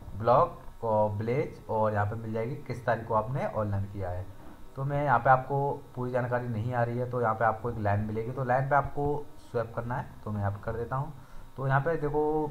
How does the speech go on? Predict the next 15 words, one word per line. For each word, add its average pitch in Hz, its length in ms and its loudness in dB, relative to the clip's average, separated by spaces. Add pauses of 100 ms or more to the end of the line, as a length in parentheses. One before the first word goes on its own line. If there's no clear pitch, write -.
(120)
रिमार्क 123 400 4
चल 120 100 0
रहा 113 120 4
है 120 160 2
pending 110 340 0
में 139 240 -4
और 107 420 4
ये 110 260 0
district 107 360 -6
level 110 260 -2
पर 110 200 0
भी 110 380 -8
लगा 104 200 2
हुआ 110 220 0
है। 165 120 -4